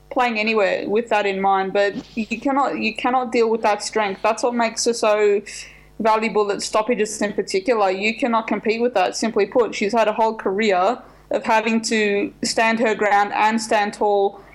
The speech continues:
in crowded penalty areas in, in the soccer field. So it's, she's well versed in the game remarkably, which is remarkable given that she has only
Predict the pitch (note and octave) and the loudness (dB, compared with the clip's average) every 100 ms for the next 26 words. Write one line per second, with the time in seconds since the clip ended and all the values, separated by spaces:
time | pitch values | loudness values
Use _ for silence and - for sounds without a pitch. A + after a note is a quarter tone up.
0 | - G#3+ - G#3+ G#3 G#3+ G3 A3+ A#3 A3 | -4 -2 2 2 4 2 0 -2 0 0
1 | G#3 G3 G3+ F3+ _ G#3 G#3 G3+ G3 - | 4 4 2 -2 _ -2 -2 0 -2 -4
2 | - G#3 G#3 A#3 A3+ A#3 F#3+ F#3+ - - | -4 -4 0 -2 -2 0 0 -2 -8 -2
3 | G3+ G3 G3+ G3+ - - - - - - | 2 2 2 0 -4 -10 -14 -18 -14 -4
4 | C4+ A3+ A#3 B3+ A#3+ A#3+ B3 B3 A#3+ A3 | -2 2 4 4 4 4 4 2 -2 0
5 | G3+ G#3 A3 A3+ G#3+ A3 G#3+ A3+ B3+ G#3+ | 0 0 2 0 0 2 2 2 0 2
6 | B3 C#4+ - - A3 G3+ G#3+ G3 G#3 G#3+ | 2 0 -6 -10 -6 -4 -2 -2 0 2
7 | A3 A#3+ G#3 G#3 G#3 G3+ A3+ G#3 G#3+ A3 | 2 0 0 0 0 0 2 2 2 0
8 | G#3+ G3 | -2 -6